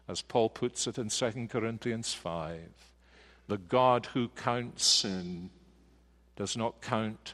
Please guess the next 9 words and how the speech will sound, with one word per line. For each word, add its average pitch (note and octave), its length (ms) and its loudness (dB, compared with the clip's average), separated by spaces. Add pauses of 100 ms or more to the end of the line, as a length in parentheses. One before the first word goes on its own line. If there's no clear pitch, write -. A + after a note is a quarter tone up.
(100)
my A2 280 2
sin G#2 640 2 (560)
against G2+ 540 2
me, F2+ 400 -2 (1080)
but F#2 140 -4
has F#2 180 2
counted G2 540 -2
my G2 320 -2
sin F2 640 0